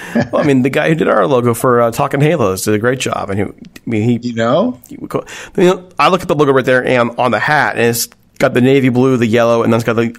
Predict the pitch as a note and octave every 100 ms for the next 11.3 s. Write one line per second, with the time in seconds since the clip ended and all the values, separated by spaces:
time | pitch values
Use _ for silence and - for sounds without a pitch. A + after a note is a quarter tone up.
0 | - A#2 C3 C3+ A2 G#2+ - C3+ G2 F#2+
1 | F2 - A2+ - G#2+ - - _ - -
2 | - - _ C#3 F#3 D#3 D3+ A#2+ - C#3+
3 | D3 C#3+ B2+ A#2+ A#2 A#2 A2 A#2 A#2 G#2+
4 | A#2 A2 A2+ A#2 A2+ A2+ A2+ - A2 G#2+
5 | G2+ G2 - _ _ A2+ A2+ G#2+ G#2 -
6 | _ _ _ A#2+ A2+ C3 D#3 C#3+ A#2+ A2+
7 | G2 A#2+ A#2 - - - - D3+ D3 A#2
8 | - - _ A#2+ A#2+ A#2 A#2 B2+ G#2+ G2
9 | B2+ D3 - B2+ A#2 A#2 A2+ A2 G#2 A2
10 | A2+ C3 C3+ D3 - _ _ - A2 G2+
11 | A2+ D3 D3